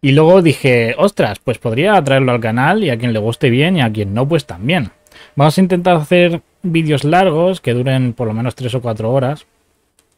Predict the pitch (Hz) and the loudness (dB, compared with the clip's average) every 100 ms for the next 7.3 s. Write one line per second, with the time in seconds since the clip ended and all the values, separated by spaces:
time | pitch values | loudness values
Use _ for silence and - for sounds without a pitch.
0 | - - 147 131 131 127 123 127 123 135 | -12 -2 -2 0 0 2 0 -2 -2 -2
1 | 127 131 170 165 127 131 120 - 104 92 | 0 0 0 0 0 0 -2 -4 -10 -10
2 | 101 - _ _ _ _ - 107 104 98 | -10 -12 _ _ _ _ -10 -6 -6 -2
3 | 127 120 110 104 - 104 90 90 - 101 | 0 2 0 -2 -6 -10 -10 -12 -12 -10
4 | 110 101 104 147 185 139 110 160 196 226 | -8 -8 -2 2 2 0 0 0 2 0
5 | 220 123 123 131 190 196 143 139 131 156 | -2 -4 -4 0 2 2 2 0 0 0
6 | 156 139 147 170 190 175 135 135 135 143 | 0 0 0 0 0 0 -2 0 0 2
7 | 131 127 139 | 4 4 0